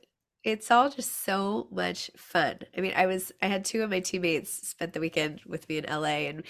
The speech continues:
we were up till midnight standing in my kitchen, coming up with all these, like, innovative ways to, to buy books for the store and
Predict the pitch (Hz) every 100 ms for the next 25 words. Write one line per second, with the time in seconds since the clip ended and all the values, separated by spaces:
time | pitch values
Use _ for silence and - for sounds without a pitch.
0 | - - - 214 208 175 208 - 185 175
1 | 180 151 143 - - 175 165 170 165 156
2 | - 165 135 - 190 - 165 143 156 165
3 | - 160 156 156 - 156 - 165 165 156
4 | 170 160 160 160 160 - - 151 165 -
5 | - - _ _ _ _ - - - 190
6 | 208 208 190 196 190 180 - - 185 185
7 | - 185 180 175 170 156 143 160